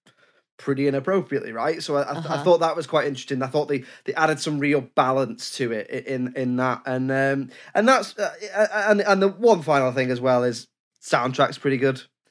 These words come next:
Speaker 2: Oh,
Speaker 1: You got the,
Speaker 2: God,
Speaker 1: you got,
Speaker 2: fucking,
Speaker 1: you got the
Speaker 2: if you're gonna
Speaker 1: phonics in there.
Speaker 2: open with the Stereophonics, I
Speaker 1: Oh.
Speaker 2: mean, I was there hook, line, and sinker. I
Speaker 1: Okay.
Speaker 2: completely forgot that it
Speaker 1: Obviously
Speaker 2: opened that
Speaker 1: from
Speaker 2: way.
Speaker 1: Wales,
Speaker 2: Beautiful
Speaker 1: uh,
Speaker 2: song.
Speaker 1: very Welsh
Speaker 2: Beautiful
Speaker 1: band.
Speaker 2: song.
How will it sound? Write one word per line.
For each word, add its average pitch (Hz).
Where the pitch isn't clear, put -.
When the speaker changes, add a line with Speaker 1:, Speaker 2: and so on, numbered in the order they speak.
Speaker 2:
Oh, 196
Speaker 1:
You 151
got 170
the, 170
Speaker 2:
God, 196
Speaker 1:
you 160
got, 165
Speaker 2:
fucking, 226
Speaker 1:
you 185
got 190
the 180
Speaker 2:
if -
you're 349
gonna 359
Speaker 1:
phonics 311
in 185
there. 185
Speaker 2:
open 196
with 214
the 233
Stereophonics, 202
I 135
Speaker 1:
Oh. 196
Speaker 2:
mean, 202
I 226
was 233
there 190
hook, 220
line, 185
and 180
sinker. 175
I 135
Speaker 1:
Okay. 143
Speaker 2:
completely 262
forgot 185
that 165
it 147
Speaker 1:
Obviously 175
Speaker 2:
opened 185
that 208
Speaker 1:
from 202
Speaker 2:
way. 220
Speaker 1:
Wales, 226
Speaker 2:
Beautiful 202
Speaker 1:
uh, 202
Speaker 2:
song. 156
Speaker 1:
very 196
Welsh 185
Speaker 2:
Beautiful 220
Speaker 1:
band. 165
Speaker 2:
song. 147